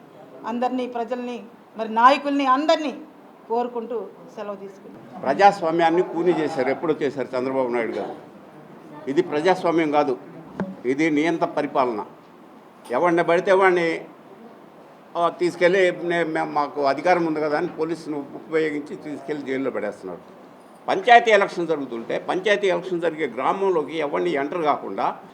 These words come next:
Speaker 2: పోలీసులు ఇష్టానుసారం చేస్తున్నారు. అంటే పోలీసు ప్రజా ఉద్యమాల్లో అంటే అంతరి-, అంతర్యుద్ధం వస్తుందని నేను భావిస్తున్నాను. ఎందుకంటే తిరుగుబాటు మొదలైందంటే, అధ్యక్షుడు గారి నోటి నుంచి మాట వచ్చిందంటే తిరుగుబాటు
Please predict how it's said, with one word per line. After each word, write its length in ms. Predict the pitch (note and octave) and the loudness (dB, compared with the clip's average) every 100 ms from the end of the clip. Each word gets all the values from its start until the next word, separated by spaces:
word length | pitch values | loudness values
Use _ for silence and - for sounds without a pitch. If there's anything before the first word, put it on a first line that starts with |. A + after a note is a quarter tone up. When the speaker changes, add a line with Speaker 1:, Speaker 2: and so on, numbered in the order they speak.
| - | -4
Speaker 2:
పోలీసులు 360 | G3 G3+ F3+ F3 | -2 0 -4 -6
ఇష్టానుసారం 580 | - F#3 G3 F#3 G3+ G#3+ | -4 2 2 4 2 4
చేస్తున్నారు. 540 | F3+ D#3+ D#3+ C#3+ A#2+ - - - - | 2 2 -2 -2 -4 -8 -16 -18 -6
అంటే 440 | D3 F#3 G#3+ A3 - - - C#3+ | 0 6 6 6 -4 -18 -8 0
పోలీసు 280 | F3+ F#3+ - | 2 2 -2
ప్రజా 420 | D#3+ D3+ G3+ G3 - - B2+ | -4 2 2 2 -4 -4 -4
ఉద్యమాల్లో 540 | C#3+ D3+ A#3+ B3 A3+ F3+ | -4 4 6 6 6 6
అంటే 280 | F3 G#3 F3+ | 4 4 2
అంతరి-, 340 | F3 G#3 G3+ | 2 2 2
అంతర్యుద్ధం 960 | D3+ D#3+ G3 F#3 E3 D#3+ - - F3 E3+ | 2 2 2 0 0 -8 -12 -4 0 0
వస్తుందని 400 | E3 E3+ E3+ F#3 | -2 0 2 4
నేను 200 | F3 F3 | 2 4
భావిస్తున్నాను. 540 | D#3 D#3+ D3+ D#3+ D#3+ | 2 0 -2 -2 -2
ఎందుకంటే 300 | D#3+ D#3+ D#3 | 0 -2 -2
తిరుగుబాటు 440 | D#3 D#3+ E3+ E3 | -4 -2 0 0
మొదలైందంటే, 840 | C#3+ C#3 D#3+ D#3 C#3+ C#3 B2+ F3+ - - - - | 0 -4 -2 -2 -2 -4 -4 -6 -8 -20 -12 -8
అధ్యక్షుడు 500 | C3 D3+ F#3+ F#3 F#3 | -4 0 0 2 4
గారి 220 | F#3 E3+ | 4 2
నోటి 220 | E3 E3+ | -2 -2
నుంచి 200 | F3 E3+ | -4 -4
మాట 240 | D3 D#3 E3+ | -4 -2 -4
వచ్చిందంటే 420 | D#3 D#3 D3 C3+ - | -6 -6 -6 -6 -8
తిరుగుబాటు 360 | D3+ D3+ D3 | -6 -4 -4